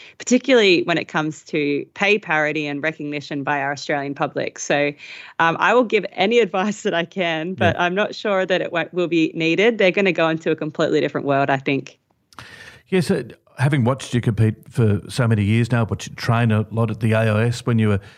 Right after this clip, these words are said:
Speaker 2: when you were in Canberra, um, training a, a lot. I just wonder,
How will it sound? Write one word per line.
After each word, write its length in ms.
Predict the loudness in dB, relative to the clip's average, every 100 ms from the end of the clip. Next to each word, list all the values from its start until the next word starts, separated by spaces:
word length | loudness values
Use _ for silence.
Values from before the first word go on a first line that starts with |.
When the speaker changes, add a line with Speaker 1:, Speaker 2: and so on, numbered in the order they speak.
| _ _ -2
Speaker 2:
when 120 | 2
you 60 | 4
were 80 |
in 100 | 2
Canberra, 460 | 2 2 2 2 0 -6 _ _ _ -4
um, 500 | 0 2 2 0 -4 -12
training 320 | -2 0 2 0
a, 380 | -2 -8 -8
a 20 | -2
lot. 340 | -2 -4 -12 -20 _ _ -10
I 120 | -6
just 180 | -6 0
wonder, 360 | 2 2 0